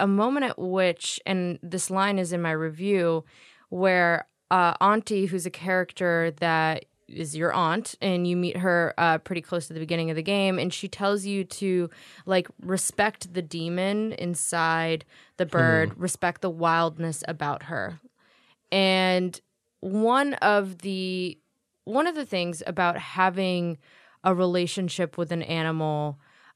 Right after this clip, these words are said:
Speaker 1: um, that is almost like a companionship is also, you know, the, the time it takes to get to that sort of synchronization. It is, like, the time it takes in training,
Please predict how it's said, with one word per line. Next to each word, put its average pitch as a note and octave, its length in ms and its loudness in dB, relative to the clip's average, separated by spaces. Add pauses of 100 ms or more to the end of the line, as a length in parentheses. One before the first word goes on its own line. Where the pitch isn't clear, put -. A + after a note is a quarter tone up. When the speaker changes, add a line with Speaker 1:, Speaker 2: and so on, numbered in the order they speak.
Speaker 1:
um, D3+ 600 0 (120)
that D#3 400 4
is E3 300 -4
almost E3+ 320 -2
like E3+ 120 -6
a D#3+ 60 -8
companionship F3 1000 -2
is E3+ 300 -4
also, F3 840 2 (1500)
you G3 140 2
know, E3+ 380 2 (260)
the, F3+ 640 4
the F#3+ 140 4
time A#3 480 4
it - 140 -2
takes G3 380 -2
to G3 140 -2
get E3 480 0
to D#3 500 -2 (100)
that D#3+ 220 -2
sort D#3+ 160 -6
of D#3 60 -2
synchronization. D3 1040 -6
It E3+ 120 0
is, E3+ 140 0
like, E3 140 -2
the F3 100 -4
time F#3+ 480 0
it E3+ 200 -6
takes E3 480 -4 (420)
in E3+ 220 0
training, A3+ 720 2